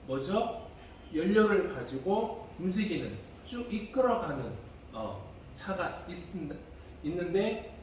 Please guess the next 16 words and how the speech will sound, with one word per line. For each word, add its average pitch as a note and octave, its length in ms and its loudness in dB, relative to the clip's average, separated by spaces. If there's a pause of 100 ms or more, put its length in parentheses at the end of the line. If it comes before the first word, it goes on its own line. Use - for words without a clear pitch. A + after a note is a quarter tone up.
(220)
이 A3+ 480 2
기관차는 A3 1080 2 (1040)
뒤에 - 560 2
있는 F#3 360 2
뭐죠? G3 600 0
사람이 - 480 0
앉아있는 C#3 520 -2 (400)
객차. - 720 -2 (680)
이 F#3 200 0
객차가 G3 920 4
있고 G#3 420 4
없고 G#3 380 2
관계없이 E3+ 880 -2 (240)
얘는 G#3 420 0 (280)
혼자 A#3+ 280 4
스스로 A#3 680 4